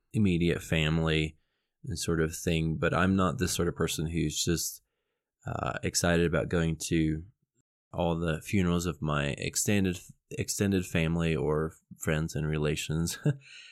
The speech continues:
<laughs> I don't, I don't understand this idea. In, in, in our Anabaptist culture, there's this, uh, thing where when, when someone passes, that there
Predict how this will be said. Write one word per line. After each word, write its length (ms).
<laughs> 680
I 60
don't, 320
I 120
don't 140
understand 1080
this 320
idea. 840
In, 220
in, 240
in 180
our 160
Anabaptist 600
culture, 380
there's 340
this, 340
uh, 240
thing 280
where 460
when, 260
when 240
someone 600
passes, 600
that 200
there 260